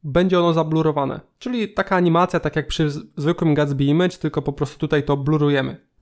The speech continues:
Pewnie gdzieś w specyfikacji jest troszeczkę więcej na temat tego placeholderu, w sensie, że możemy użyć kilka innych opcji. Ciekawe, czy jest to napisane. Oj, pewnie gdzieś jest, teraz nie będę tego szukał, natomiast tych opcji pewnie jest kilka.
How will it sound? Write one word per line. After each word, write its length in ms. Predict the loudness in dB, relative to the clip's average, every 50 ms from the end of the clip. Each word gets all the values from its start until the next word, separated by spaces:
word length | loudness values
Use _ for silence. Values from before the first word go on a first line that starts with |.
| _ _ -2
Pewnie 240 | -2 0 2 0 0
gdzieś 180 | 0 -2 -4
w 60 | -4
specyfikacji 720 | -4 -6 -6 -4 -4 -8 -8 -4 -2 -2 -2 -2 -2 -4
jest 120 | -4 -4 -4
troszeczkę 340 | -6 -10 -10 -12 -8 -6 -4
więcej 320 | -2 -2 -2 -2 -4 -4
na 80 | -4 -2
temat 320 | -2 -2 -2 -2 -2 -2
tego 200 | -4 -4 -4 -4
placeholderu, 680 | -2 -2 -4 -4 -2 -4 -4 -2 0 0 0 0 -2 -4
w 60 | -6 -6
sensie, 240 | -6 -6 -4 -4
że 100 | -4 -2
możemy 300 | -2 -2 0 0 -2 -2
użyć 280 | -2 -4 -4 -6 -8 -8
kilka 280 | -8 -8 -4 -2 0 0
innych 220 | 0 0 0 -2
opcji. 420 | -2 -4 -4 -2 -2 -2 -2 -2 -6
Ciekawe, 280 | _ -8 -6 -4 -4
czy 80 | -4 -4
jest 100 | -6 -6
to 60 | -6
napisane. 520 | -6 -6 -8 -8 -6 -4 -4 -2 -4 -6 -8 -12 _ _ -2
Oj, 160 | 0 0 2
pewnie 260 | 2 2 2 2 2
gdzieś 180 | 2 0 2 2
jest, 220 | 0 0 0 -2
teraz 220 | -2 -2 -2 -2
nie 60 | 0 0
będę 160 | 0 0 0
tego 220 | 0 -2 -2 -2
szukał, 280 | -4 -4 0 0 0 0
natomiast 400 | 0 -2 -2 -2 -2 -2 -2 -2
tych 160 | -4 -2 0
opcji 280 | -2 -2 -2 -2 -6 -2
pewnie 280 | -2 -2 0 2 0
jest 200 | 0 0 -2 -4
kilka. 320 | -4 -2 -2 -2 -4 -12